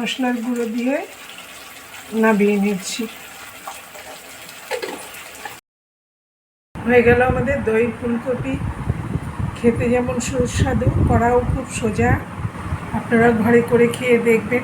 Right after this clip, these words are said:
কেমন লাগে। রুটি, লুচি, পরোটা, ফ্রাইড রাইস সব কিছুর সাথেই ভালো লাগে। ভালো লাগলে আমাকে জানাবেন। পরবর্তী ভিডিও নিয়ে আমি শিগগিরই আসছি।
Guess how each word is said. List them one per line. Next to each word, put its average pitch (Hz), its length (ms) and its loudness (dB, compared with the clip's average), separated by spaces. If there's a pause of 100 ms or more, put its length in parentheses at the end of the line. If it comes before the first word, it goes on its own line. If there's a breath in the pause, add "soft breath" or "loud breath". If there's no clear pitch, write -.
কেমন 233 300 2
লাগে। 226 360 0 (1040)
রুটি, 233 380 2
লুচি, 233 360 4 (100)
পরোটা, 220 380 4 (160)
ফ্রাইড 208 360 2
রাইস 233 200 6 (120)
সব 226 140 -2 (100)
কিছুর 240 260 4
সাথেই 254 380 0
ভালো 220 320 2
লাগে। 214 300 0 (1900)
ভালো 220 240 4
লাগলে 214 320 2
আমাকে 220 320 0
জানাবেন। - 520 4 (1800)
পরবর্তী 214 500 2
ভিডিও 226 400 2
নিয়ে 233 200 2
আমি 233 160 0
শিগগিরই 233 600 0
আসছি। - 440 -2